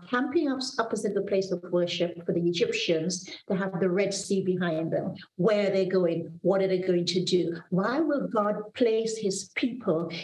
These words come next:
in that situation, as he said, so that Egypt and Pharaoh will understand,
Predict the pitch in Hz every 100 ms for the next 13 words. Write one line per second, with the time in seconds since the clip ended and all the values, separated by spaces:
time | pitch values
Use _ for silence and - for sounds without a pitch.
0 | - 190 180 202 226 - 277 262 285 269
1 | 262 262 302 294 294 - - 190 - -
2 | 220 - 214 175 175 175 - - 185 175
3 | 180 - 254 254 - 202 196 202 - _
4 | 180 - - 220 226 190 170 170 - 185
5 | 175 175 208 202 196 - 185 175 170 175
6 | 175